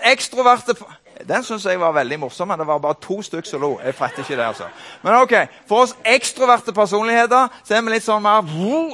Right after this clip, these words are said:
ut?» For oss gjelder dette spesielt. Det kan være bra å snakke med Gud før du på en måte finner ut, «Jeg har løsningen», og reka, så sprenger du med han, sant? Be litt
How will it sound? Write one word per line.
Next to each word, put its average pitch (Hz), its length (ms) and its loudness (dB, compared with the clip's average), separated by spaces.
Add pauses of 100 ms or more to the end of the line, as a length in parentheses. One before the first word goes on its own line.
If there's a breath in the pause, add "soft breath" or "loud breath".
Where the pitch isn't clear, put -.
ut?» 269 320 -2 (160 soft breath)
For 214 240 2
oss 285 240 4
gjelder 214 320 2
dette 208 180 -4
spesielt. 208 640 2 (240 loud breath)
Det 196 160 -4
kan 254 240 2
være 247 160 0
bra 220 220 2
å 220 80 -4
snakke 208 260 -2
med 190 160 -6
Gud 269 320 -6
før 202 400 2
du 190 80 4 (160)
på 190 160 -4
en 165 80 -4
måte 165 180 -4
finner 170 300 -4
ut, 170 80 -8
«Jeg 180 160 -4
har 185 160 2
løsningen», 185 480 -4
og 160 160 0
reka, 165 240 0
så 151 160 -14
sprenger 139 320 -6
du - 20 -10
med 110 140 -8
han, 98 160 -14
sant? 196 320 -2 (240 loud breath)
Be 208 400 4
litt 180 480 -2